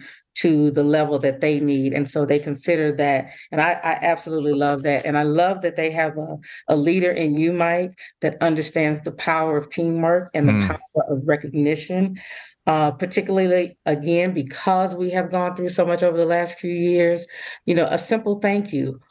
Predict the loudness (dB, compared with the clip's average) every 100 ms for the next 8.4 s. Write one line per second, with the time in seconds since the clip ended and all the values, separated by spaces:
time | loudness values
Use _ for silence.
0 | _ 2 2 2 -2 0 0 0 0 0
1 | 2 0 -2 -4 -4 -6 -6 -2 0 0
2 | -2 -4 0 2 2 0 -2 -14 -6 -2
3 | 0 0 0 0 0 0 0 0 -2 0
4 | 2 2 0 -4 -2 -2 -2 -2 -2 -2
5 | -4 0 0 2 -2 0 0 0 0 0
6 | 2 2 0 0 -4 -14 -18 -20 _ -2
7 | -2 0 -4 -2 0 0 0 -2 -2 -2
8 | -2 -6 -12